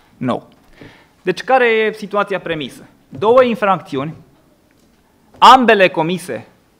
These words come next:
înainte de februarie două mii paisprezece, una a fost deja soluționată în mod definitiv de o instanță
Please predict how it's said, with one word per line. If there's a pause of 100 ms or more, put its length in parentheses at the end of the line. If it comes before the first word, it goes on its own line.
(540)
înainte
de
februarie
două
mii (220)
paisprezece, (880)
una
a
fost
deja
soluționată (240)
în
mod
definitiv (120)
de
o
instanță